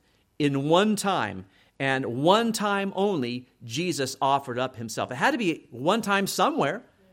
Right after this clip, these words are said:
For God to enter time, who exists outside of time, he had to enter time somewhere at some, and that one time he did it. Jesus entered time, space, came as a man,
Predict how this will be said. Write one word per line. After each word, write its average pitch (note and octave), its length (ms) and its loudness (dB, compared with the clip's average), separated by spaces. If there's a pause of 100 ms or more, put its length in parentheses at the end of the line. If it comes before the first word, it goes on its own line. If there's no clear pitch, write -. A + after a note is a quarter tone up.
(440)
For E3 140 -2
God A#3 220 6
to E3+ 180 -2
enter A#3+ 360 0
time, G#3 720 0
who E3 140 -2
exists C#3+ 400 2
outside E3 380 -2
of D3 60 -6
time, D3 240 -4
he E3 40 -4
had G3 80 -4
to G3+ 100 -2
enter G3 180 0
time F#3+ 360 -4
somewhere F#3 540 0
at C#3+ 140 -6
some, A3+ 200 -6 (340)
and D#3+ 180 0
that E3+ 160 0 (120)
one G#3+ 320 2
time A3 320 -2
he B3+ 140 0
did B3+ 180 4
it. - 240 -6 (720)
Jesus C3 460 -2
entered A#2+ 440 0 (880)
time, C#3+ 540 -2 (680)
space, - 800 -4 (260)
came E3+ 220 -2
as F3 100 -2
a F#3 60 0
man, F3 420 -2